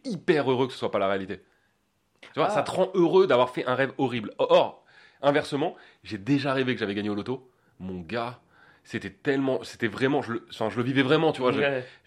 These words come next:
Speaker 1: quand tu te réveilles, c-, le rêve qui était positif fait de ta vie un cauchemar.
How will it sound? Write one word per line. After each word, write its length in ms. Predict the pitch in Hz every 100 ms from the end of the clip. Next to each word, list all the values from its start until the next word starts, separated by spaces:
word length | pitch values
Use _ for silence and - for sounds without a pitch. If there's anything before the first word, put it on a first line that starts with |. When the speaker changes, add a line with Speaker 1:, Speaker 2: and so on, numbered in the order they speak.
| -
Speaker 1:
quand 140 | 113
tu 120 | -
te 80 | 98
réveilles, 480 | 147 151 139 156 - _ _ _ _ _
c-, 300 | - - -
le 140 | 135
rêve 200 | 139 160 151
qui 80 |
était 120 | 117 113
positif 480 | 131 123 123 151
fait 140 | - 110
de 80 | 101
ta 140 | 110
vie 180 | 120 -
un 100 | 92
cauchemar. 440 | - 127 143 117